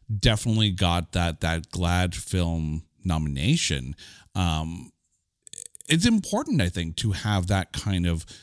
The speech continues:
just nonchalant matter of factness about his sexuality and the fact that, that, you know, Melanie drunkenly outs him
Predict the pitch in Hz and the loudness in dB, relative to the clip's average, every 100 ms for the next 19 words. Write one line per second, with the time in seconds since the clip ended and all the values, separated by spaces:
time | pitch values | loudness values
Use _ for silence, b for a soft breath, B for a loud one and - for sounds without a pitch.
0 | B - 156 - _ _ _ - 139 131 | B -2 0 0 _ _ _ -4 4 6
1 | 135 151 185 185 - 147 127 123 107 98 | 6 4 2 2 2 2 2 2 2 2
2 | 104 113 101 - 101 107 110 90 90 82 | 2 2 0 0 0 0 -2 -2 -2 0
3 | - 101 117 - - - _ _ _ - | 2 4 2 0 -4 -4 _ _ _ -10
4 | 95 107 113 95 101 98 95 92 95 90 | -2 0 0 0 0 0 2 2 2 2
5 | 101 95 - 104 - 98 - B B B | 0 0 0 -2 0 -2 -2 B B B
6 | - 92 - b 117 127 123 120 110 104 | -2 0 0 b 2 2 4 2 2 4
7 | 101 127 120 110 110 82 101 120 - 78 | 4 4 4 2 0 0 -2 0 0 0
8 | 80 | -2